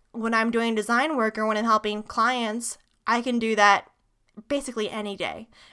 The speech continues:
or any time of the day. Like, for me, I actually design better close to afternoon to night versus the morning 'cause my brain's still slowly waking up. It's not really wanting to do the more creative tasks earlier in the day, but that's just me. So knowing that,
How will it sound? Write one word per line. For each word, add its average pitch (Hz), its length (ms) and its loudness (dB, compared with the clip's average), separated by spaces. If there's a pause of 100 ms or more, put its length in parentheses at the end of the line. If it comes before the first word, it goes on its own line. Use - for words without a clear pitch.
or 214 140 0
any 233 180 2
time 202 240 0
of 175 60 -4
the 165 100 -8
day. 151 260 -8 (360)
Like, 214 120 -4
for 233 120 -2
me, 240 220 0
I - 20 -8 (140)
actually 226 260 -2
design 214 340 -2
better 208 300 0
close 220 360 -6
to 220 200 -8
afternoon 214 560 -2
to 220 180 -8
night 214 440 -4
versus 220 340 -6
the 208 100 -4
morning 208 380 0
'cause 226 200 -6
my 208 120 0
brain's 208 260 -2
still 214 160 -4
slowly 208 260 -2
waking 208 320 -4
up. 285 220 0
It's 208 220 -8
not 202 180 0
really 214 220 -2
wanting 208 280 -2
to 226 80 -6
do 208 300 -6 (380)
the 220 80 -6
more 214 160 0
creative 233 400 -2
tasks 226 420 -2
earlier 208 340 -6
in 208 120 -6
the 196 80 -8
day, 247 340 -6 (160)
but - 80 -12
that's 214 200 -2
just - 240 -16
me. 349 280 -6 (1000)
So 277 280 0
knowing 285 380 -4
that, 202 260 -6